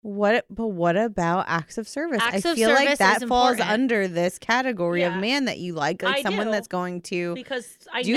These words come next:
Speaker 1: these
Speaker 2: never
Speaker 1: things
Speaker 2: had
Speaker 1: for
Speaker 2: it.
Speaker 1: you. Yeah.
Speaker 2: Yeah, for
Speaker 1: It's
Speaker 2: sure.
Speaker 1: interesting. It's interesting
Speaker 2: Yeah.
Speaker 1: how, you know,
Speaker 2: I do think
Speaker 1: if things
Speaker 2: physical
Speaker 1: change.
Speaker 2: touch and, uh, words of affirmation trump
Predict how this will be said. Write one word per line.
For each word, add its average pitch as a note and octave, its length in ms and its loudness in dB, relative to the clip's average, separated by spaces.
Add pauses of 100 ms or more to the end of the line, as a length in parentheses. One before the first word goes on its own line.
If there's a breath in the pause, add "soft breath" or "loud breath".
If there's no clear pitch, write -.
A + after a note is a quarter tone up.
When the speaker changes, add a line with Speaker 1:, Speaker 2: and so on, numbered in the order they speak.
Speaker 1:
these D4 120 2
Speaker 2:
never - 100 -2
Speaker 1:
things F3 200 2
Speaker 2:
had C#4 100 -2
Speaker 1:
for E3+ 60 -2
Speaker 2:
it. E3 140 -2
Speaker 1:
you. D#3 60 -2
Yeah. E3+ 540 2 (440)
Speaker 2:
Yeah, A#3+ 260 -6
for - 180 -10
Speaker 1:
It's C#4 180 4
Speaker 2:
sure. C4+ 80 4
Speaker 1:
interesting. E3+ 440 -2 (760)
It's G#3 140 -6
interesting B3+ 360 0
Speaker 2:
Yeah. B3 80 2
Speaker 1:
how, A3 160 2 (160)
you G#3+ 180 -4
know, F3 340 0 (920)
Speaker 2:
I B3+ 140 2
do C#4 240 -6
think D4+ 180 -2
Speaker 1:
if - 80 -8
things A3 240 2
Speaker 2:
physical A#3+ 240 -2
Speaker 1:
change. G#3+ 600 -2
Speaker 2:
touch - 80 -20 (420 soft breath)
and, G#3+ 540 -4 (500)
uh, G#3+ 280 0
words G#3 280 -6
of G#3+ 100 -4
affirmation G3+ 680 -6
trump G#3+ 480 -8